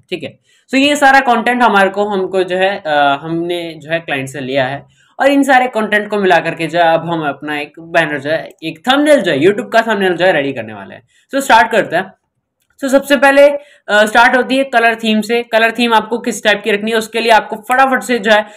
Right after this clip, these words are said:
आपको जाना है एक वेबसाइट पे, जो कि वेबसाइट का नाम है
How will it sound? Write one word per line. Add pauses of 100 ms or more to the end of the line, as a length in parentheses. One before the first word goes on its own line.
(200)
आपको
जाना
है
एक
वेबसाइट
पे,
जो
कि
वेबसाइट
का
नाम
है